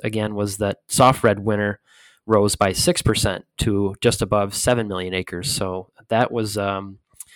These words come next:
maybe the bigger of the three surprises, as white wheat was pretty much as expected at three point five six million acres. So, um, you know, again, bearish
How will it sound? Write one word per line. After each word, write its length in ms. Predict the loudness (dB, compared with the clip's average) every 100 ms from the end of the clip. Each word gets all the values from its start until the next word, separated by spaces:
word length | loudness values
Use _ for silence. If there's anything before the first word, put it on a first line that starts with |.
| -20 -4
maybe 180 | 0 0
the 120 | 0
bigger 480 | 2 2 2 -2 -6
of 160 | -10 -10
the 80 | -6
three 260 | -2 -2
surprises, 640 | -2 -4 0 2 0 -2 -4
as 180 | -4 -2
white 300 | 0 0 0
wheat 160 | -6
was 140 | -6 -2
pretty 240 | 0 0
much 180 | 0 -2
as 160 | -4 -4
expected 640 | -6 -2 -2 -2 -8 -8 _ _ _
at 220 | -10 -6
three 140 | -4 -4
point 260 | -4 -6
five 260 | -4 -4 -2
six 480 | 0 0 -2 -10 -10 -8
million 300 | -8 -6 -6
acres. 360 | -4 -4 -2
So, 380 | 0 2 0 -2 _ -20 -20 _ -4
um, 280 | -2 -2 -2
you 80 | -4
know, 160 | -6 -4
again, 220 | -6 -2
bearish 560 | 2 4 4 2 -6